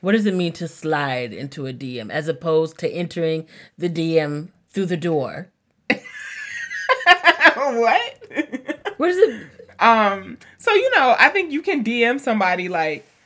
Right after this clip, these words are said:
Speaker 2: uh, "Hey, this thing you posted," and da-da-da, like, you know, just to further connect with them without the world seeing what y'all are talking about. But when I think of sliding in D Ms, it's on some, I've,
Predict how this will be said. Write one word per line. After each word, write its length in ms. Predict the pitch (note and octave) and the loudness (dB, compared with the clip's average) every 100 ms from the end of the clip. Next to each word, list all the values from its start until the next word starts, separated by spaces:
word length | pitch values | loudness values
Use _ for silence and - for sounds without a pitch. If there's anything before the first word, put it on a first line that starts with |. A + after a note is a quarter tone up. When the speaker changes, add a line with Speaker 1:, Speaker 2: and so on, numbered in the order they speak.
| _ _ _ _ _ | _ _ _ _ _
Speaker 2:
uh, 480 | - F#3 F#3 D#3+ D3+ | -2 0 0 -2 -8
"Hey, 420 | - G#4+ B4+ A4 | -8 0 2 2
this 160 | C4 D4+ | 2 -2
thing 220 | G#4 G4+ | -4 -2
you 100 | G4 | -2
posted," 540 | G4 G#4 G#4 - B3 G3 | 0 -2 -2 -4 -2 -2
and 140 | G#3 | -2
da-da-da, 300 | F#4 F#4+ F4+ | -2 -2 -2
like, 380 | A#3 G#3 G3+ - - | 0 0 -2 -12 -4
you 160 | C#4+ | 0
know, 160 | B3+ G#3 | 2 2
just 280 | G#3+ B3 - | 0 -4 -4
to 120 | A3 | -6
further 380 | - A3 A3 G#3+ | -2 -2 0 -2
connect 420 | A3 F#3+ F3 - | -2 -2 -4 -4
with 160 | A#3+ | -8
them 320 | C4 C#4 D#4+ F4+ _ _ _ _ | -4 -4 -6 -12 _ _ _ _
without 480 | - G3 F#3 F3+ - | -4 0 4 2 0
the 80 | E3+ | -6
world 400 | D#3+ E3 F3 - | -4 -2 -2 -4
seeing 280 | F#3+ F3+ E3+ | -6 -8 -6
what 180 | E3+ E3+ | -6 -6
y'all 180 | D#3 D#3+ | -8 -8
are 40 | |
talking 360 | F3 D#3+ E3 F#3 | -6 -6 -6 -6
about. 460 | G3 G#3+ - - _ _ _ _ - | -4 -4 -4 -8 _ _ _ _ -2
But 180 | G#3+ F#3+ | 0 2
when 100 | G#3+ | 4
I 120 | G3+ | 2
think 200 | A3 B3+ | 2 -4
of 100 | G3 | -6
sliding 580 | - - G3 A3 A#3 G3 | -6 -2 0 2 0 -4
in 180 | F3 E3+ | -8 -8
D 240 | D#3+ D#3 | -8 -8
Ms, 640 | D3 C3+ C3+ C#3+ D#3+ - - - | -10 -10 -10 -12 -16 -16 -18 -10
it's 540 | D#3 D#3 - - - _ _ _ _ _ _ _ - | -6 -6 -10 -16 -16 _ _ _ _ _ _ _ -8
on 260 | F3 E3+ | -6 -6
some, 680 | E3+ F3+ D#3 D#3 D3+ C#3 - _ | -6 -4 -4 -6 -10 -16 -20 _
I've, 220 | F3+ G3 | -2 -2